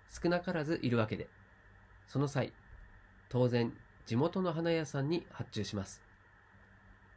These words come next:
加えて、今回は日本人がブロードウェイに挑戦した舞台の初演です。この二度と手に入れることがない初演には圧倒的に価値があります。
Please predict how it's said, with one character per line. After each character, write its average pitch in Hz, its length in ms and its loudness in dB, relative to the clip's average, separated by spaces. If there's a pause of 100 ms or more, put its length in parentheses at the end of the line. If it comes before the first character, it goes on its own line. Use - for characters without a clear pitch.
(680)
加 - 160 4
え 175 60 4
て、 160 240 -4 (640)
今 202 160 0
回 120 200 2
は 104 180 0 (340)
日 123 100 4
本 214 200 2
人 208 180 0
が 170 260 0
ブ 120 100 0
ロ 151 120 6
ー - 20 -2
ド 170 120 0
ウ - 20 0
ェ 170 100 0
イ 139 40 -2
に 135 160 0
挑 117 200 0
戦 113 220 -2
し - 80 -8
た 110 120 -2
舞 113 100 -2
台 95 200 -2
の 117 200 2 (320)
初 120 260 2
演 143 140 2
で 135 100 0
す。 - 160 -16 (1600)
こ - 120 -2
の 113 220 2 (400)
二 110 140 2
度 175 100 4
と 127 140 0
手 139 160 0
に 123 180 2
入 95 80 -6
れ 131 120 6
る 135 80 -4
こ 143 120 -6
と 135 80 -4
が 107 140 -2
な 104 120 0
い 98 100 -4 (760)
初 120 180 2
演 170 200 2
に 170 100 2
は 101 200 0 (220)
圧 - 240 -4
倒 196 140 0
的 196 200 -4
に 170 120 -4
価 156 120 -4
値 127 120 -4
が 127 80 4
あ 117 60 0
り 101 80 -2
ま - 120 -10
す。 - 120 -20